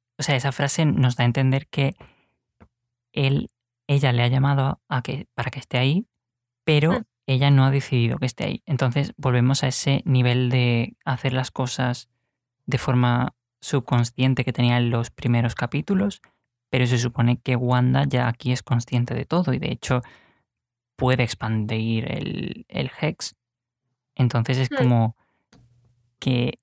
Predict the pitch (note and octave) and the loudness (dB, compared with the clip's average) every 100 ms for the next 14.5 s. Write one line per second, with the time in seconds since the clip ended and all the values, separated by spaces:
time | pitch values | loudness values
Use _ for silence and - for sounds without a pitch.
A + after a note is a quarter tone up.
0 | _ C#3+ C3 A#2+ C3+ A#2 C#3 - C3+ D3 | _ 0 0 4 2 4 2 0 0 0
1 | - C#3 C3 - - B2+ A#2 B2+ B2+ B2+ | 0 -2 -2 -4 0 4 6 6 4 4
2 | A#2+ A#2+ - C3 - - B2 A#2 A#2 A#2 | 4 2 -2 -6 -2 2 2 4 2 -2
3 | - - _ _ _ - B2+ A#2+ A#2+ - | -6 -18 _ _ _ -6 -2 0 0 -2
4 | - A#2 A#2 A#2 A2 A#2 A#2 - A#2+ - | -2 2 2 0 -4 -4 -4 -4 -4 -4
5 | - _ _ _ _ _ _ - - - | -8 _ _ _ _ _ _ -20 -16 -8
6 | - C#4+ A#3+ A3+ G#3+ - _ - B3 B3+ | -2 0 2 0 -2 -6 _ -2 2 4
7 | A#3+ A#3 A#3 B3 C#4+ D4 C4 - D#4 D#4+ | 2 2 0 2 2 2 0 0 2 2
8 | - C4+ D4+ D#4+ B3 A#3+ B3 - C4+ C4 | 2 0 0 0 0 2 0 0 2 2
9 | D#4 - _ _ _ _ _ _ - C3+ | 0 -6 _ _ _ _ _ _ 0 2
10 | D3+ _ - - - - - B3+ B3 B3 | 2 _ -20 -20 -20 -18 -4 0 2 2
11 | A#3+ B3 A#3+ A#3+ B3+ - A3 A#3+ B3 C4 | 2 2 2 2 2 0 -2 2 4 4
12 | C4+ A3 C4 B3+ A3+ A#3+ B3+ C4 - - | 2 4 2 2 4 4 2 0 -6 -12
13 | - - _ - B3 A#3 A3+ A3 G#3+ G#3 | -14 -20 _ 0 2 4 4 2 2 2
14 | G#3 G#3 G3+ G#3 | 2 0 0 -2